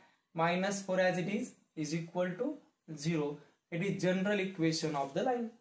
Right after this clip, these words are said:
A X, general form. A X plus B Y plus C. What is value of A? A is equal to two, B is equal to minus one, C is equal to minus four. आणि यावरनं तुम्ही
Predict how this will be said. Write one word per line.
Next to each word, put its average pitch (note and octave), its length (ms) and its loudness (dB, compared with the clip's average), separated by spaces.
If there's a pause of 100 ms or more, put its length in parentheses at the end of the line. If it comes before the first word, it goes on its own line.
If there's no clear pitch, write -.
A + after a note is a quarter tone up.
A F3 140 0
X, - 400 -4 (540)
general G#3 380 2
form. C#3 300 0 (520)
A F3+ 180 -2
X - 400 -2 (520)
plus E3 180 4
B F3+ 200 0
Y G3+ 160 4 (180)
plus F#3+ 260 2
C. D3+ 200 -2 (280)
What E3+ 200 4
is A3+ 100 2
value G#3+ 220 4
of A3 160 -2
A? G#3+ 380 0
A E3 100 6 (120)
is D#3+ 120 2
equal D#3 320 0
to D#3 180 0
two, A#3 320 0 (300)
B D#3 180 4
is D3 160 -2
equal D3+ 280 -2
to D3 60 -4
minus G3+ 440 2
one, A3+ 320 0
C E3 300 -4
is D3 120 -2
equal F3 220 -4
to G#3 80 0
minus A#3 320 2
four. F#3 160 -2 (380)
आणि D#3+ 200 2
यावरनं A3+ 460 6
तुम्ही G3 180 0